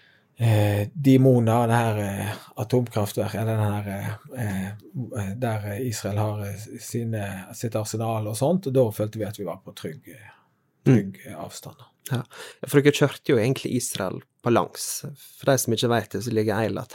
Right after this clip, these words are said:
Speaker 2: helt sør, sørspissen, kan man vel si, av, av Israel. Eh, hva var det du fikk opp appen? Hva var det som skjedde rundt dere, rundt bussen?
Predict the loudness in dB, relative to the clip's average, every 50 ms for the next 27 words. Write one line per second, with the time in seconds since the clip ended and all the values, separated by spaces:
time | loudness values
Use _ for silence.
0 | -12 -4 -4 -2 -2 -4 -6 -12 -18 _ -20 -20 _ -20 -20 -20 -20 -20 _ _
1 | _ -8 0 4 6 6 6 6 4 -2 -6 -2 2 4 4 4 4 0 0 0
2 | 0 2 2 2 2 2 2 0 0 0 -2 -2 0 0 0 0 2 2 4 4
3 | 4 2 0 0 -2 -4 -2 -2 0 0 0 0 0 0 0 0 2 2 0 -2
4 | -4 -12 -20 -20 -20 -20 -20 _ _ _ _ _ _ _ 0 2 4 4 6 4
5 | 4 4 4 2 2 0 0 -2 -2 -4 -4 -4 -6 -6 -8 -8 -8 -10 -10 -10
6 | -12 -12 -12 -14 -12 -12 -14 -12 -10 4 6 8 8 10 8 8 8 6 4 4
7 | 4 4 6 6 4 4 2 -4 -4 -2 2 4 4 4 6 4 2 2 2 0
8 | 2 4 4 6 6 6 6 4 2 -2 -2 0 -2 -4 -4 0 0 0 2 2
9 | 2 0 2 -2 -4 -6